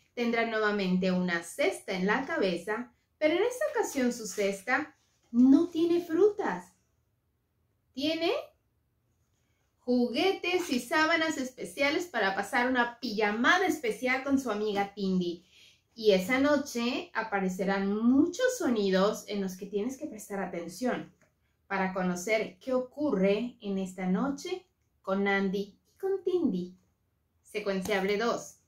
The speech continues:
En el secuenciable tres, ustedes recordarán a una bruja que era guapa. Sí, así se llamaba el libro, Guapa. Y esta bruja,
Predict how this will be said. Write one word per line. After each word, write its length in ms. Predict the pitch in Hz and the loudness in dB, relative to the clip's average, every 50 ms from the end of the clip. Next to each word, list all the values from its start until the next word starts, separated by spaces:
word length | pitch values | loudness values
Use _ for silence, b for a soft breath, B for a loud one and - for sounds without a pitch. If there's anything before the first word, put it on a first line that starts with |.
| _ _ _ _ b b b b b b b b b | _ _ _ _ b b b b b b b b b
En 160 | - 277 277 | 0 4 4
el 100 | 302 311 | 6 6
secuenciable 640 | 311 349 349 349 339 320 311 - 381 403 403 466 466 440 415 - | 4 2 0 0 0 0 2 2 2 4 4 4 4 2 2 0
tres, 480 | - 254 240 233 240 254 285 311 - - | -2 0 0 2 2 0 0 -2 -2 -6
ustedes 380 | 240 233 - - 247 240 285 311 | -10 -10 -8 -6 -4 -2 -2 -2
recordarán 840 | 330 262 - 220 202 196 190 185 196 214 226 247 262 277 277 277 - - | -2 -2 -2 -2 -2 0 0 0 2 4 4 4 4 2 0 -2 -6 -6
a 140 | 226 214 | -4 -4
una 380 | 220 226 233 240 254 247 247 226 | -2 -2 0 0 2 2 2 2
bruja 1040 | 208 220 233 220 240 247 240 233 - - - 214 202 202 220 247 - - - - _ _ _ _ _ _ _ _ _ _ _ _ _ | 2 2 2 2 4 4 4 2 0 -4 -4 0 2 4 4 4 2 -2 -6 -14 _ _ _ _ _ _ _ _ _ _ _ _ _
que 140 | _ 214 202 | _ 0 4
era 180 | 208 214 - - - - _ _ | 4 4 2 2 -2 -12 _ _
guapa. 840 | - 170 151 - - - 233 320 359 - - - - - - _ _ _ _ _ _ | -18 -16 -16 -12 -4 -2 0 0 0 -2 -4 -8 -8 -10 -10 _ _ _ _ _ _
Sí, 460 | - - 403 539 466 - - - _ _ _ _ _ _ _ _ _ _ _ _ _ _ | -4 -2 -2 -2 -2 -4 -6 -12 _ _ _ _ _ _ _ _ _ _ _ _ _ _
así 300 | - 220 240 233 254 269 | -2 0 0 0 -2 -4
se 140 | - 320 285 | -2 -2 0
llamaba 340 | 277 262 254 233 226 240 247 | 0 2 2 2 4 4 2
el 80 | 247 | 2
libro, 360 | 247 262 233 226 220 208 196 190 | 0 0 0 0 0 0 0 0
Guapa. 600 | 220 247 277 277 - - - 160 - - - b b b b b b - | 2 4 4 4 4 2 -2 -6 -6 -6 -10 b b b b b b -6
Y 140 | 240 302 | -4 -2
esta 280 | 320 311 - - 403 370 | -2 -2 -2 0 0 0
bruja, 720 | 370 349 381 370 320 - - 220 214 214 226 247 254 - | 4 4 4 4 4 2 2 4 4 4 4 2 -2 -8